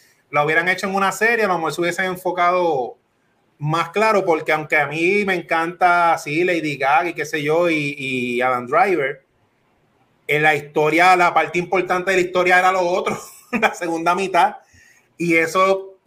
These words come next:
ni lo trataron, eso fue como que bien por encimita, fue, vámonos. Así que en cuestión de película, se deja ver, es entretenido y eso,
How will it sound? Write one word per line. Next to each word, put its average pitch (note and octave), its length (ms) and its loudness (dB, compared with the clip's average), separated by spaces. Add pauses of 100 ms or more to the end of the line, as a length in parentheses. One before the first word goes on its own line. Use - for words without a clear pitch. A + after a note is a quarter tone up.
(320)
ni F#3 240 0
lo F3 300 2
trataron, D#3+ 640 0 (100)
eso F#3 480 0
fue G#3 140 -4
como A3+ 180 -4
que G3 80 -2
bien E3 160 -2
por G3+ 120 -4
encimita, A3 480 -2
fue, A#3 200 -4
vámonos. F3+ 320 -4 (800)
Así F3+ 260 0
que F#3+ 540 4
en D3+ 80 -6
cuestión E3 280 -4
de F3+ 100 0
película, A3+ 600 2
se E3 300 -2
deja D#3+ 320 2
ver, F#3+ 260 -2
es E3 180 -2
entretenido F3+ 500 -4
y G3+ 100 0
eso, E3 480 -2